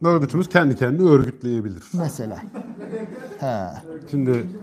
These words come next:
Speaker 2: E, yok, yok.
Speaker 1: öyleyse yani elektronun da kendi kendini örgütleyebilmesi falandan bahsetmemiz
Speaker 2: Mesela.
Speaker 1: gerekiyor, değil mi?
Speaker 2: İşte
Speaker 1: Bunu
Speaker 2: mesela
Speaker 1: kuantumla
Speaker 2: örgütümüzde yaratıcılık ödüllendirilir.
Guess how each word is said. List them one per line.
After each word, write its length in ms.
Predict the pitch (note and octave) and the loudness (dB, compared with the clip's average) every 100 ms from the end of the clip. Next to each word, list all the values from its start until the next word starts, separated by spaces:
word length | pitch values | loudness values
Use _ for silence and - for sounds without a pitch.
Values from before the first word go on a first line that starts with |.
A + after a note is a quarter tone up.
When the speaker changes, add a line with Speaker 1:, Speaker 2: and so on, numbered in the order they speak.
| G#3 | -2
Speaker 2:
E, 40 | |
yok, 360 | A3+ B3 G3+ F#3 | 2 6 8 8
yok. 140 | G#3+ | 6
Speaker 1:
öyleyse 460 | D#3+ F#3+ D#3 C3+ G#3+ | 6 8 6 4 2
yani 220 | G3+ F3 | 2 0
elektronun 640 | D#3+ D#3+ E3 E3+ F3 E3+ | 2 0 0 -2 0 0
da 100 | D3+ | -2
kendi 280 | C3 C3 C3 | -2 -2 -4
kendini 400 | C3 B2+ A#2 A2 | -6 -8 -8 -10
örgütleyebilmesi 760 | A2 G#2 G#2 B2 A2+ G#2+ G2+ - | -10 -12 -12 -10 -8 -8 -10 -10
falandan 460 | C#3 C#3 C#3 C#3+ | -6 -4 -4 -4
bahsetmemiz 500 | B2+ C#3 B2+ - F#2+ | -2 -4 -6 -8 -8
Speaker 2:
Mesela. 160 | F2+ F#2 | -8 -8
Speaker 1:
gerekiyor, 220 | F2+ G2 | -6 0
değil 0 | |
mi? 40 | F3 | 2
Speaker 2:
İşte 120 | D3+ | 6
Speaker 1:
Bunu 80 | - | 6
Speaker 2:
mesela 220 | - D3 | 6 6
Speaker 1:
kuantumla 400 | C3 - B2 A2+ | 6 2 -4 2
Speaker 2:
örgütümüzde 720 | G3+ A3 A3+ - A3 A#3 C4 | 4 6 4 2 0 0 0
yaratıcılık 640 | G3 G3 G#3 F3+ G#3 C#4+ F#3+ | 0 0 -2 -4 -4 -2 0
ödüllendirilir. 1000 | E3 E3+ E3+ E3 D#3 D#3 D3 A#2 - | 2 2 2 2 2 2 0 -4 -10